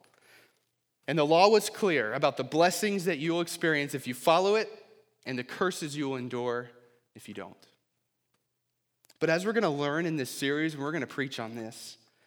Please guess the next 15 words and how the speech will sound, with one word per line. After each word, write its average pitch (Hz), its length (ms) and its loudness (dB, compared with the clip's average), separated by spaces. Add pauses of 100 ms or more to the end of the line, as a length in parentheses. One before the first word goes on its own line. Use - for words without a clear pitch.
(120)
the - 80 -12
scripture 202 600 -2
unfolds 127 600 -4
on 107 140 -8
itself. - 640 -12 (880)
A, 147 160 -4
a 165 60 -6
story 202 580 2
begins 156 420 -2
to 156 140 -2
emerge. 131 440 0
A 131 80 0
narrative 156 720 2 (280)
comes 151 360 -4
out 123 360 -2